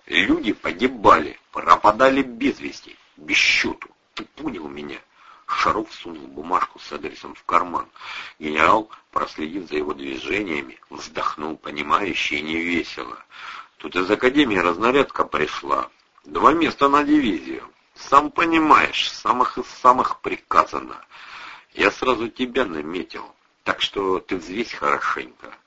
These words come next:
на трезвую голову. А то ведь как получается, можно одну запись в личное дело сделать, а можно другую. Тебе выбирать». В середине лета Григорий и Вика расписались. Новоиспечённая супруга предпочла оставить девичью фамилию.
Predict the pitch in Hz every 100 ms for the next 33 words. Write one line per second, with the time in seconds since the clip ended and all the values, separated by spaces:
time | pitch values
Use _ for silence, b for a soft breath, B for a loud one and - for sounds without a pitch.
0 | - 127 170 - 82 71 76 113 120 78
1 | 60 - - B B B - 143 135 135
2 | - 160 - 104 104 - 113 78 - 73
3 | 65 67 95 - 120 113 113 143 110 78
4 | 95 78 - - 73 80 90 - 82 87
5 | 90 82 67 64 71 76 80 64 - _
6 | - - 80 85 78 98 95 110 107 85
7 | 78 - _ _ _ - 107 135 120 73
8 | 67 95 87 - _ B B B B -
9 | - - 101 151 143 101 85 - 85 -
10 | B B - 78 82 87 123 117 80 73
11 | 98 - 82 73 - - - - 80 -
12 | - - _ - 82 95 - - - 127
13 | 117 110 - 107 - 123 101 - 71 71
14 | - 85 - 110 80 - 107 85 67 73
15 | 95 110 - - - 120 117 80 62